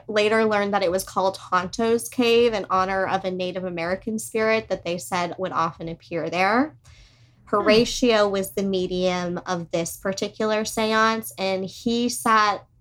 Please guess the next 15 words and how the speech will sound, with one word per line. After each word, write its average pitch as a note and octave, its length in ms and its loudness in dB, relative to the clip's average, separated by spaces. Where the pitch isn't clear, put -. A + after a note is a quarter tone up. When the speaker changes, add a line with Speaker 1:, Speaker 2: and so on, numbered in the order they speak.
Speaker 1:
on G3 160 2
a F#3+ 60 -2
camp G#3+ 460 -4
stool - 480 -4
underneath G3 640 -4
the G3+ 160 0
arch F3 560 0
and G3 140 -6
was F#3 260 -4
draped G3 520 0
in G#3 140 -6
a G3 60 -4
makeshift A3 720 -2
spirit - 840 0
cabinet, E3 680 0